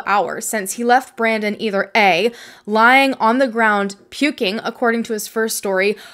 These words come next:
or B, he left Brandon after hearing him potentially fall into a river drunk, according to his second story, and he didn't call for help. And then the following day, when he went out to look for him, it still took another two hours for the police to be called.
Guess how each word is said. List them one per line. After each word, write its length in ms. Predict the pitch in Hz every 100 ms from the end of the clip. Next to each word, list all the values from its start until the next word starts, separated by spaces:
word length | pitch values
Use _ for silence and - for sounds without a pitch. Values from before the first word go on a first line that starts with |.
| -
or 220 | 233 226
B, 400 | 190 294 302 233
he 180 | 226 220
left 320 | 226 285 226
Brandon 340 | 226 208 214 214
after 320 | 214 - 233
hearing 280 | 208 220 220
him 80 |
potentially 480 | 208 - 285 330 330
fall 340 | 262 226 254 269
into 320 | 226 - 233
a 120 | 214
river 500 | 185 180 285 294 214
drunk, 560 | 190 - 277 107 98 - _ - - -
according 360 | 240 240 226
to 100 | 214
his 100 | 214
second 340 | - 330 320 -
story, 540 | - 220 202 202 220 - - - -
and 140 | 240
he 60 | 254
didn't 260 | 240 320 311
call 160 | 269
for 160 | 262 240
help. 360 | 349 330 - -
And 180 | 247 240
then 260 | 233 226 220
the 120 | 220
following 460 | - 262 320 302
day, 260 | 202 180 185
when 160 | 196 196
he 140 | 220
went 220 | 196 208
out 240 | - 208 -
to 80 | 214
look 200 | 240 -
for 140 | 247
him, 200 | 208 226
it 100 | 247
still 340 | - - 262 285
took 200 | 262 254
another 280 | 226 226
two 320 | 226 - 247 247
hours 520 | 220 254 233 208 -
for 240 | - 226
the 80 | 226
police 380 | - 220 202 202
to 80 | 202
be 120 | 190
called. 480 | - 196 - -